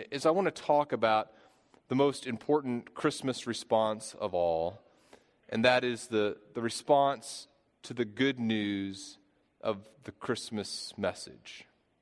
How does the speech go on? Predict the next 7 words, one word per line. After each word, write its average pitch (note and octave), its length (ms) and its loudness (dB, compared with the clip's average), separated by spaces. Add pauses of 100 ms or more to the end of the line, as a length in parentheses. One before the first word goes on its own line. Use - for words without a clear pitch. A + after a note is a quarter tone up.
(240)
How E3+ 160 0
do F3 60 0
we D#3+ 100 2
respond A#2 800 2 (200)
rightly G#2+ 580 2 (360)
to A2+ 120 -2
that? F#2 420 -2